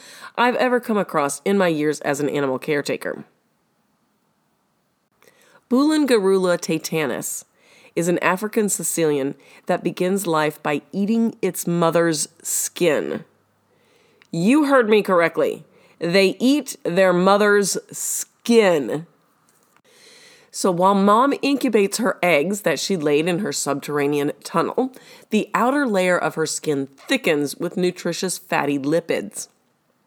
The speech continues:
When the young hatch, they have special baby teeth that help them shave off the mother's outer skin layer. Whew.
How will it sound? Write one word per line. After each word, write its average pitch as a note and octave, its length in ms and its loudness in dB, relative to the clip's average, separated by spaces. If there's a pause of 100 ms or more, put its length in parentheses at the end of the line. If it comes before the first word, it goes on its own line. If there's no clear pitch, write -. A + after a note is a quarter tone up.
(600)
When F#3 140 2
the F3 100 4
young G3+ 320 2
hatch, A#3+ 640 -2 (300)
they D#3+ 100 2
have D#3+ 180 -4
special G3 460 -2
baby G3+ 480 0
teeth D#3 320 -4
that D#3 200 -2
help E3 260 -6
them D#3 180 -2
shave G#3 580 0
off F3+ 280 0
the D#3+ 80 0
mother's E3 500 0
outer D#3+ 320 2
skin F3+ 520 0
layer. C3 360 -2 (480)
Whew. G#4 240 4